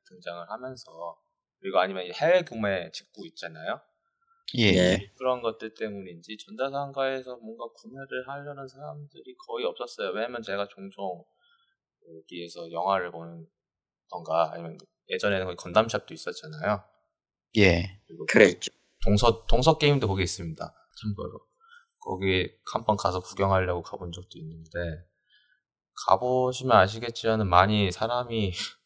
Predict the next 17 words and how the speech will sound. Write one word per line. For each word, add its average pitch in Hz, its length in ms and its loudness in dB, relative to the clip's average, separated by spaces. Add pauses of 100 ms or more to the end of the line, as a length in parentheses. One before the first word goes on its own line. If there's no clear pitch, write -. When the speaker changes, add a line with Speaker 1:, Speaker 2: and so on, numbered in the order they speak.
(120)
Speaker 1:
예전 110 220 -2
같지가 110 340 2
않아요. 85 240 -2
솔직히 147 200 -8
그런, 151 320 10
거기는 147 560 4
솔직히 143 380 2 (180)
어떻게 156 400 4
보면은 143 340 10
하이마트 160 600 10
시초 - 300 4
같은 160 220 6
곳이잖아요. 104 360 2
전자랜드 95 460 -2
자체가. 80 600 -10 (800)
Speaker 3:
그렇죠. 131 680 8
Speaker 2:
그렇죠. 113 240 6